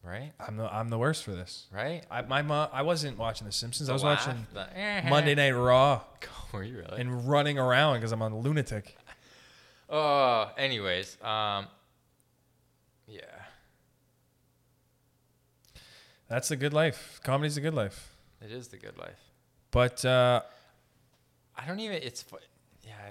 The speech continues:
Speaker 1: time's one thing, you know.
Speaker 2: But that's what I'm saying. Like,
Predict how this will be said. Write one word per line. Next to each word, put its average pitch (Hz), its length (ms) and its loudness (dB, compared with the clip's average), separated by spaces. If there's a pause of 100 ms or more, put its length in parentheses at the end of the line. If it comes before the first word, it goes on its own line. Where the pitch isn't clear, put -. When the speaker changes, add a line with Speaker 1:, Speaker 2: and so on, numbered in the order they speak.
(140)
Speaker 1:
time's 131 420 -8
one 104 260 -8
thing, 95 360 -8 (640)
you 92 120 -12
know. 80 240 -10 (560)
Speaker 2:
But 147 120 2
that's 175 200 4
what 185 80 0
I'm 160 100 -2
saying. 170 280 0
Like, 104 240 -10